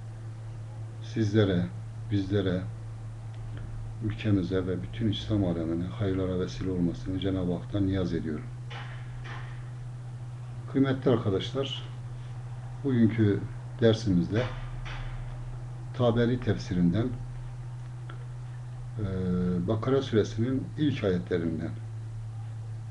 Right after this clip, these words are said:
birkaç ayet üzerinde duracağız.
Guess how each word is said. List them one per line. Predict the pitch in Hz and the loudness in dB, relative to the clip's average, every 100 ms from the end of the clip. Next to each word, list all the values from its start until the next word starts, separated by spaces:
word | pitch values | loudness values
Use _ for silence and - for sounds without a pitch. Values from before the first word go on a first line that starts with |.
| - - - - 117 | -8 -8 -8 -6 -4
birkaç | 117 - 120 110 | -2 -2 0 4
ayet | 104 98 | 4 4
üzerinde | 95 95 92 90 90 - - - - - - - | 2 4 6 6 4 -4 -8 -8 -8 -8 -8 -4
duracağız. | 107 92 85 90 120 - | 2 2 4 0 -2 -4